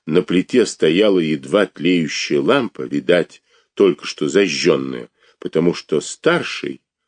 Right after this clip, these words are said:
Войтек, еще прилаживал к ней стекло. Посмотрел на меня, будто сейчас нагнется за топором,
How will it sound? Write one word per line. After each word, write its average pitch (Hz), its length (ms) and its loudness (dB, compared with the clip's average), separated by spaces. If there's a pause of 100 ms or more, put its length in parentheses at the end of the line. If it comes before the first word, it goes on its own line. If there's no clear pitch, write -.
(220)
Войтек, 90 680 2 (360)
еще 92 340 2
прилаживал 120 720 2
к - 120 -10
ней 110 180 0
стекло. - 640 -6 (1000)
Посмотрел 110 680 2
на 170 100 2
меня, 156 320 2
будто 120 480 -2
сейчас - 800 0
нагнется 95 680 2
за 90 160 2
топором, 92 580 2